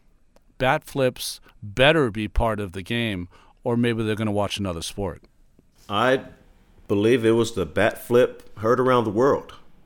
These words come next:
Speaker 2: He changed the way we accept bat flips in the game today. And, you know, has it been taken too far by younger players? Yes, but they grew up seeing that.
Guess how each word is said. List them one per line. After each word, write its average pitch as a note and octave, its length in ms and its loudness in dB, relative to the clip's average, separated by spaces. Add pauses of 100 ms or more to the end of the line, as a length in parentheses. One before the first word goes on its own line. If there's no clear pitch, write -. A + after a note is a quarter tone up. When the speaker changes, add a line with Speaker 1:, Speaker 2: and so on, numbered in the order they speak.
(360)
Speaker 2:
He B2+ 280 0
changed A#2+ 760 0
the G#2+ 80 -2
way G#2+ 540 0 (320)
we G#2+ 200 0
accept - 480 0
bat G2 320 -2
flips G2+ 560 -2
in G#2+ 120 -2
the A#2 100 0
game A2 320 2
today. A#2 540 0 (400)
And, G2 500 -2 (440)
you B2 120 0
know, G2+ 320 0
has D3+ 180 6
it C3 40 -10
been D#3+ 100 0
taken E3 260 2
too C#3+ 140 0
far D#3 300 4
by D3+ 480 4 (800)
younger C#3 360 2
players? D3+ 420 4
Yes, - 400 0 (220)
but G#2 240 -2
they G#2+ 320 2
grew A#2 300 2
up A#2 200 0
seeing B2+ 520 2
that. D#2 280 -8